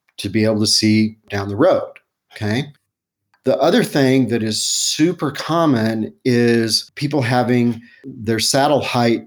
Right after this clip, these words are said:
too high. And what you can do with your friends is, as you follow, pay attention to what their pelvis is doing. That pelvis should be still when you're,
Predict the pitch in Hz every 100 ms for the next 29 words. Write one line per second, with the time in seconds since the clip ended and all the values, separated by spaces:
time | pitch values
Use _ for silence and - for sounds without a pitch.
0 | _ - - 135 104 - 107 110 151 254
1 | 247 - _ _ _ _ _ 123 117 117
2 | 110 107 117 135 139 139 135 117 120 185
3 | 147 135 120 113 - 262 143 110 117 127
4 | 127 - - 120 120 120 - - _ _
5 | _ _ _ 123 135 123 123 - 147 226
6 | 143 110 110 139 175 - 147 196 202 120
7 | 113 117 110 110 - _ - 131 120 143
8 | 143 127 131 151 202 151 - 110 104 113
9 | 98 104 107 - _ _ 139 160 - -
10 | 220 269 131 104 - 113 110 107 - -
11 | 156 135 104 98 107 104